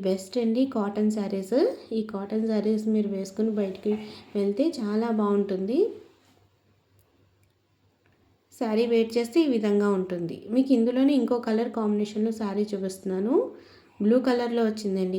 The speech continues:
చాలా బాగుంది. కలర్ కాంబినేషన్ అయితే చాలా బాగా ఇచ్చారు. మొత్తం శారీస్ అంతా ఫ్లవర్స్ వచ్చాయండి. శారీస్ అంతా ఫ్లవర్స్ వచ్చాయి. చాలా బాగుంది.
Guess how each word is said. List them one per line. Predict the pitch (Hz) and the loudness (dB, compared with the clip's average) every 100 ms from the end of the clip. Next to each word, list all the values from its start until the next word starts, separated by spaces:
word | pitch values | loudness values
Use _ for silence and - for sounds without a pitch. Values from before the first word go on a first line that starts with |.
| 185 | -6
చాలా | 196 190 208 240 233 | -10 -6 -4 -2 -2
బాగుంది. | 214 190 185 208 | -2 -2 0 -2
కలర్ | 208 190 208 | -2 -4 -4
కాంబినేషన్ | 214 214 214 214 208 202 | -2 0 0 0 -2 -4
అయితే | 196 233 | -2 -4
చాలా | 220 196 202 | -4 -6 -4
బాగా | 196 190 202 | -4 -4 -4
ఇచ్చారు. | 208 208 185 185 269 453 - - - - - | -4 -4 -4 0 0 0 -2 -18 -20 -16 -10
మొత్తం | 190 190 233 226 | -8 -6 -6 -6
శారీస్ | 214 190 208 220 | -6 -4 -4 -2
అంతా | 208 247 | -2 -4
ఫ్లవర్స్ | 240 220 190 202 220 - | -6 -4 -2 -2 -4 -2
వచ్చాయండి. | 208 - 185 175 170 165 208 - _ _ _ _ _ _ _ _ _ _ _ _ _ - | -6 -4 -6 -4 -4 -4 -6 -16 _ _ _ _ _ _ _ _ _ _ _ _ _ -12
శారీస్ | 202 202 202 220 | -8 -6 -6 -4
అంతా | 202 233 | -4 -4
ఫ్లవర్స్ | 233 208 208 208 | -2 0 0 -2
వచ్చాయి. | 220 214 226 269 | -4 -4 -2 -2
చాలా | 285 220 208 220 | -2 -2 -2 -2
బాగుంది. | 208 202 202 226 226 285 | -2 -2 0 0 2 4